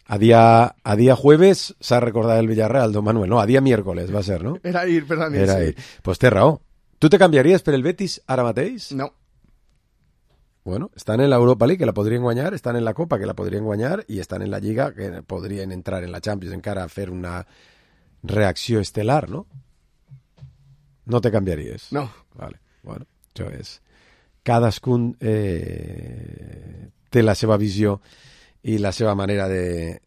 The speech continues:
Speaker 1: de veure les coses. Eh, del Villarreal Club de Futbol, el nom propi és el de Willy Canguala. Ahir era la fiesta de la Liga, no? I vas anar tu.
Speaker 2: Moltíssima gent, eh?
Speaker 1: Sí que va anar gent, eh?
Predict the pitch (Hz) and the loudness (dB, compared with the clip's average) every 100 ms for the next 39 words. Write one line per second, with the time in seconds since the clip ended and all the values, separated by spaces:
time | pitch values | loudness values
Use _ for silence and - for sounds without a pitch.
0 | _ _ 92 104 104 95 92 - - 92 | _ _ -6 -2 -2 -4 -6 -10 -16 -14
1 | - - - _ - 113 110 107 104 101 | -12 -12 -12 _ -2 2 4 4 2 0
2 | 110 _ _ _ _ _ _ _ _ _ | -4 _ _ _ _ _ _ _ _ _
3 | _ _ _ _ _ _ _ _ _ _ | _ _ _ _ _ _ _ _ _ _
4 | _ - 117 147 156 156 175 185 196 185 | _ -4 6 8 10 8 8 8 8 8
5 | 214 190 233 226 - _ _ _ _ _ | 4 8 8 6 -4 _ _ _ _ _
6 | - 117 147 160 165 175 180 160 147 156 | -8 0 2 4 4 4 4 6 6 6
7 | 139 120 151 156 - 135 131 180 226 247 | 6 6 6 6 4 4 6 8 6 -2
8 | - _ _ _ _ - _ 127 151 147 | -12 _ _ _ _ -20 _ 2 4 4
9 | 110 156 - 160 151 143 165 175 196 120 | 2 0 2 0 2 4 4 2 2 0
10 | - _ _ _ _ - 131 190 - _ | -4 _ _ _ _ -2 -2 -2 -8 _
11 | _ _ _ - 113 123 131 127 131 120 | _ _ _ -8 -2 2 2 4 2 4
12 | 175 165 - 151 139 135 139 139 156 135 | 0 0 -4 -6 -6 -6 -4 -4 -4 -2
13 | 160 92 131 | -2 -2 -8